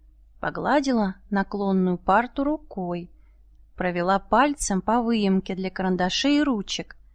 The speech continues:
А воспитательница достала портрет и подняла его высоко над головой, потому что этот портрет обязательно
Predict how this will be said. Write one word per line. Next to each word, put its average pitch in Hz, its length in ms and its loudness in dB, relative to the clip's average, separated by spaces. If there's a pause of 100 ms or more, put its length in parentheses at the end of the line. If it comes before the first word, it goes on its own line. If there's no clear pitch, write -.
(680)
А 214 80 2
воспитательница 214 1120 0 (300)
достала 240 440 4
портрет 220 680 0 (300)
и 208 60 -6
подняла 240 560 4
его 214 200 4
высоко 214 520 0
над 196 180 4
головой, 196 600 -2 (420)
потому 208 300 4
что - 260 -6
этот 226 320 -2
портрет 240 540 0
обязательно 214 1080 2